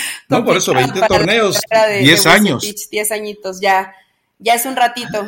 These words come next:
Speaker 2: ya es casi lo que llevan muchos clubes en el fútbol mexicano sin ser campeones, ¿no? Ya es
Speaker 1: A ver, Eli, eh, vámonos con, eh, con Tigres contra Toluca rápido, porque recuerda que,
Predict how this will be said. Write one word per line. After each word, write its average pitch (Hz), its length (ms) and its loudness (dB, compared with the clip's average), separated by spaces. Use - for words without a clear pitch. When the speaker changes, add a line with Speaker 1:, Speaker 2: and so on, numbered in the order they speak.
Speaker 2:
ya 254 80 2
es 254 100 -2
casi 277 240 0
lo 247 160 -4
que 220 80 -4
llevan 254 320 0
muchos 254 300 -10
clubes 247 280 -8
en 220 60 -10
el 196 140 -8
fútbol 226 240 -10
mexicano 208 500 -8
sin 185 180 -12
ser 190 220 -8
campeones, 185 480 -12
¿no? 208 240 -14
Ya 175 160 -8
es 170 180 -8
Speaker 1:
A 151 140 8
ver, 175 200 10
Eli, 165 400 4
eh, 120 120 -10
vámonos 208 540 8
con, 156 360 4
eh, 135 340 4
con 147 200 4
Tigres 214 320 4
contra 151 380 2
Toluca 180 420 4
rápido, 208 600 2
porque 135 480 2
recuerda 180 460 0
que, 139 280 4